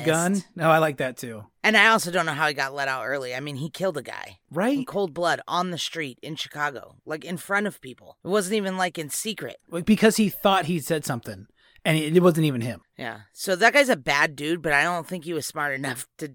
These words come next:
Speaker 2: pull this off, to be real honest.
Speaker 1: No, it certainly doesn't seem like it.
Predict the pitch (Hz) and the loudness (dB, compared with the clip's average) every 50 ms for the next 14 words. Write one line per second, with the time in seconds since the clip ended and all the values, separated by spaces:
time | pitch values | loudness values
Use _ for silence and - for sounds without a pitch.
0 | 120 _ - 139 143 135 107 123 107 - 117 117 110 110 - - - 135 131 110 | _ _ -8 -8 -8 -6 -8 -10 -10 -10 -10 -10 -10 -12 -14 -16 -14 -14 -12 -10
1 | 110 107 95 78 69 71 69 - 180 156 156 156 156 160 160 - - 220 226 220 | -10 -10 -8 -10 -10 -10 -8 -2 0 2 4 4 4 2 0 2 2 2 2 2
2 | 190 170 160 135 135 127 - - 135 127 123 110 101 101 101 - - | 2 -2 -2 -2 -4 -8 -10 -10 -8 -8 -8 -10 -12 -14 -16 -16 -18